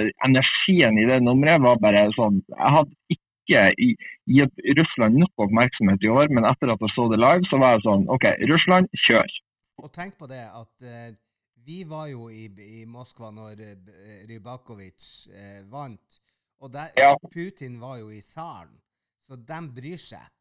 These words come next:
Speaker 2: Og at de får lov å sende dette bidraget når alt annet er slått ned på,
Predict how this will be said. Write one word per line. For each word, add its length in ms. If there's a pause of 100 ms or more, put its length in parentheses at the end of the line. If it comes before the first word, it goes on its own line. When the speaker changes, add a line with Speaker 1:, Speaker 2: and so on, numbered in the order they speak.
(400)
Speaker 2:
Og 60
at 160
de 240
får 180
lov 200
å 60
sende 460
dette 280
bidraget 580
når 380
alt 260
annet 280
er 60
slått 220
ned 220
på, 140